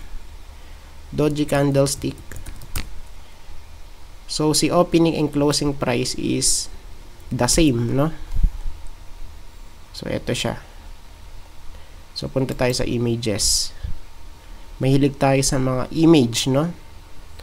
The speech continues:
Ayan. Okay, so, eto yung example niya, guys, ni doji candle. So, same lang yung opening and closing price. O, ayan, o.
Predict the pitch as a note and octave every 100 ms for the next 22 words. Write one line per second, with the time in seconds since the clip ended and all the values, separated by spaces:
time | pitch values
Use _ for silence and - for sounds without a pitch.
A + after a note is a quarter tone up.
0 | - - - - - - - - - -
1 | - - - - - - - - - A#2
2 | A2 - C#3+ - - - - - - -
3 | - - - - - - - - - -
4 | - - - - - - - - - -
5 | - - - - - - C3+ C#3 B2 A#2
6 | - B2+ C3 - C3 B2+ B2+ B2+ B2 B2
7 | A#2 A#2 - - - - - - - -
8 | - B2+ B2 B2 A#2+ B2 A#2 A2+ G#2+ G2
9 | - - - - - - C#3 D#3 E3+ F3+
10 | E3 D#3+ D#3+ D#3 D#3 - - F3 F3 F3+
11 | E3+ C#3 C#3 C3 C3 B2+ A2 G#2+ A2+ A2+
12 | - - - - - - - - - -
13 | - - - - - - - - - -
14 | - - - - - - - - B2 B2+
15 | A2+